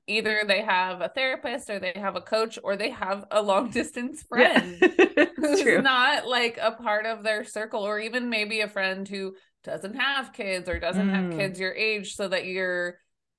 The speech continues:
Speaker 1: you know, like, and that doesn't live close by. <laughs> Like, that, I think that's important.
Speaker 2: Totally.
Speaker 1: Um, because I've also talked to moms who are like, "Yeah, I shared all this stuff that was going on with this other mom who then told their kid."
Speaker 2: Yeah.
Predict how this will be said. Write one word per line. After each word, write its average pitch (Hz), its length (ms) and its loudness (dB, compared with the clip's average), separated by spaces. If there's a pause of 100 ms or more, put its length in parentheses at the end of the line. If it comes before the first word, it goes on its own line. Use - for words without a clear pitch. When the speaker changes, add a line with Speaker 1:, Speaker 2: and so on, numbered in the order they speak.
(160)
Speaker 1:
you 226 120 -6
know, 202 200 0
like, 196 480 -2
and 202 180 2
that 196 160 0
doesn't 190 300 0
live 175 260 -4
close 175 320 -4
by. 226 480 -4
<laughs> - 60 4
Like, 247 380 0
that, 202 220 4
I 208 120 2
think 240 180 -6
that's 233 220 0
important. 190 640 -6 (340)
Speaker 2:
Totally. 170 300 4
Speaker 1:
Um, 180 560 0
because 262 220 -2
I've 269 160 4
also 247 280 0
talked 330 260 0
to 277 60 -6
moms 202 400 0
who 214 100 -4
are 190 160 4
like, 170 280 -2 (300)
"Yeah, 320 380 4
I 202 160 2
shared 240 680 -2 (140)
all 254 180 4
this 254 200 0
stuff 254 260 -2
that 220 100 -4
was 208 140 -2
going 208 340 -2
on 196 200 -2
with 190 160 -4
this 175 200 -8
other 175 280 -4
mom 240 480 2
who 226 120 -8
then 202 240 0
told 180 240 -8
their 156 160 -8
kid." 233 560 2 (380)
Speaker 2:
Yeah. 151 340 2